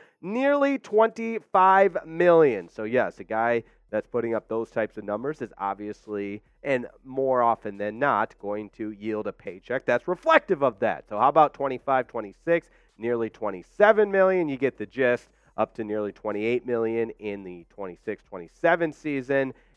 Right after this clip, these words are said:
and in twenty twenty-eight, all the way north of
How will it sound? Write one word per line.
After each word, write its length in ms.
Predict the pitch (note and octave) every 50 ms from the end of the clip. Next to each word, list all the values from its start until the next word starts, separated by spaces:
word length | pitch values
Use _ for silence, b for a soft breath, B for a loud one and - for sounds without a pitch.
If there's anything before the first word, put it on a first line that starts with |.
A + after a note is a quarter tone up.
| b b -
and 440 | F3+ F3+ D#3 B2+ A2+ A2 G#2+ A2 - _
in 260 | G#2 A2+ A2+ A2+ A2 - _
twenty 280 | - A2+ G#2+ G2+ G2
twenty-eight, 540 | - - G#2+ G#2 G2+ G2+ G#2+ G#2 G#2 G2+ _ _ -
all 280 | - A#2 C3+ C#3+ D3 C#3+
the 80 | D3
way 400 | C3+ B2 B2 A#2+ A#2+ A#2+ A#2+ - A#2
north 500 | A#2 A2 A2+ A2 A#2+ A#2+ B2 A#2+ _ _ -
of 320 | G#2+ A2 A2 A2 - -